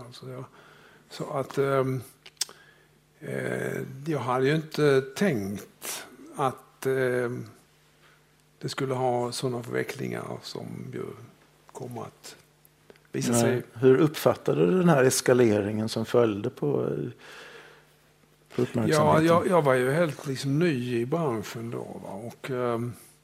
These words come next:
Speaker 1: men jag minns ju då, eh, när jag plötsligt såg liksom på, på, på T V när Irans president gick ut och uttalade sig om det här, alltså. Så började man förstå att,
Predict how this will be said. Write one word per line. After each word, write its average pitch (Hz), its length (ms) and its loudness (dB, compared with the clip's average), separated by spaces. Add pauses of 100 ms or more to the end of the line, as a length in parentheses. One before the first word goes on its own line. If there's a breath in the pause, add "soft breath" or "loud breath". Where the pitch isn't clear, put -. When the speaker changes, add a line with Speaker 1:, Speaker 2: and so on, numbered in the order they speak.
(560 soft breath)
Speaker 1:
men 143 100 -2
jag 131 100 0
minns 156 360 8
ju 131 80 2
då, 143 400 8
eh, 135 180 0
när 127 180 2
jag 120 120 2
plötsligt 143 280 -2
såg 135 340 0
liksom 113 240 -8
på, 113 520 -4
på, 120 520 -6
på 135 100 -4
T 131 300 -4
V 135 360 -6
när 123 340 -2 (320 loud breath)
Irans 139 580 0
president 131 800 -4
gick 117 140 -10
ut 135 240 -8
och 117 80 -4
uttalade 139 640 -6
sig 117 180 -8
om 104 180 -8
det 113 80 -10
här, 117 480 -8
alltså. 113 200 -14 (840 soft breath)
Så 139 60 -6
började 135 220 0
man 131 80 -2
förstå 160 260 -4
att, 135 280 -4